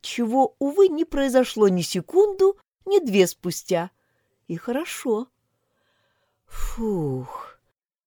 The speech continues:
кажется, пронесло. «М?» Генерал все-таки заинтересовался моим самоубийственным рассказом.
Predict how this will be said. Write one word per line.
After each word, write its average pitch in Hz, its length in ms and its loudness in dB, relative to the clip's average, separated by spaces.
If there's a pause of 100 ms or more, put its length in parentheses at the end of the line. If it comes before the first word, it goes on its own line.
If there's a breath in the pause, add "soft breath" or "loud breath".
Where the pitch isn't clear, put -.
(140)
кажется, 208 440 -8
пронесло. 185 800 -6 (1080)
«М?» 185 340 0 (880)
Генерал 165 540 2
все-таки 294 580 -4
заинтересовался 294 1080 2
моим 139 240 -2
самоубийственным 151 840 -2
рассказом. 110 640 -4